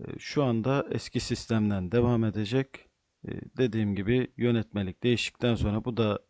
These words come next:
birkaç ay içerisinde değişecektir. Yönetmeliğin değişmesiyle ilgili daha farklı maddeler de var. Çünkü hepsini aynı anda değiştireceklerdir. E, herkese hayırlı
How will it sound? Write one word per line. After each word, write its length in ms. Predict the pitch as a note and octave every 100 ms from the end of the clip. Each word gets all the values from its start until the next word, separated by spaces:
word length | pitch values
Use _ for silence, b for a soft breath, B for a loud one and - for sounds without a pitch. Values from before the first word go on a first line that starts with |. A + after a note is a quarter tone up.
| _
birkaç 300 | A#2 - A#2
ay 160 | A2 G#2
içerisinde 760 | G#2 A#2+ G2+ - G#2+ G2+ B2+ C3+ _ _ A#2+
değişecektir. 680 | A#2+ - A2 G#2+ - A#2+
Yönetmeliğin 600 | A2+ A#2 A2+ - A2+ G#2+
değişmesiyle 640 | G#2+ A2+ - G#2+ - G#2+ G2+
ilgili 400 | F#2 G#2+ A#2+ A#2+ b b _ A2+
daha 140 | A2+
farklı 480 | A2 A2+ - G#2 G2
maddeler 600 | - A2+ - A2+ A2 G2
de 60 | F#2+
var. 200 | G2+ G2+
Çünkü 260 | - G2 B2+
hepsini 480 | B2+ - A2+ A#2 - -
aynı 260 | A#2 A2
anda 360 | G2+ F#2 F#2 - b b _ A2+
değiştireceklerdir. 1120 | A2 - A2+ A2 A2+ - A#2 A2+ G2+ B2+ - b b b b b b _ E2+
E, 40 | F2+ F#2+ - -
herkese 580 | C3+ G#2+ G#2 G#2+ B2+ B2+
hayırlı 580 | - A#2+ A2 G#2+ B2+